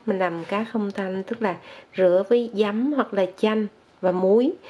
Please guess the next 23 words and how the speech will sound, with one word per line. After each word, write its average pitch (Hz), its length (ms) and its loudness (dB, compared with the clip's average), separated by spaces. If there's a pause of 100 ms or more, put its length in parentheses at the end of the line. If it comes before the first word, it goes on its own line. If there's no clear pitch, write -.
(260)
Và 185 140 0
nếu 202 260 2
như 269 140 4
có 240 220 0
rượu 196 380 2
thì 190 100 0
mình 180 140 -2
có 220 100 -2
thể 208 240 0
rửa 165 140 2
với 220 140 4
rượu, 170 440 2
bởi 202 160 -2
vì 180 320 2
rượu 165 220 2
nó 202 120 0
có 247 220 -2
cái 262 120 -2
tính 254 240 0
chất 269 300 -4
bay 202 200 0
hơi 208 340 0
đó, 226 100 0